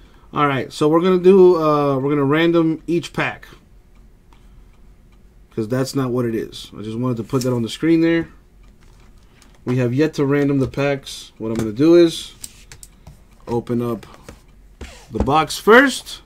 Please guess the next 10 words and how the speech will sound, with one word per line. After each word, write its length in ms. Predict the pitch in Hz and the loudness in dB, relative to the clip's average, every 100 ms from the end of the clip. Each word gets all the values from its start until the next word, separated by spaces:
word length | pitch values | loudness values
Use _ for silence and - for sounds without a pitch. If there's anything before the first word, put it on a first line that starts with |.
| - - | -20 -4
take 180 | 147 139 | 0 0
out 100 | 135 | 0
all 60 | |
the 80 | 123 | -2
packs, 460 | 120 202 220 - - | 2 2 2 -2 -6
number 240 | 139 135 | -2 -2
the 40 | |
packs, 460 | 127 185 196 190 - - - - - - - | 0 0 -2 -4 -16 -20 -20 -20 -20 -20 -12
and 260 | 165 180 170 | -2 0 2
then 400 | 170 170 165 | 4 4 2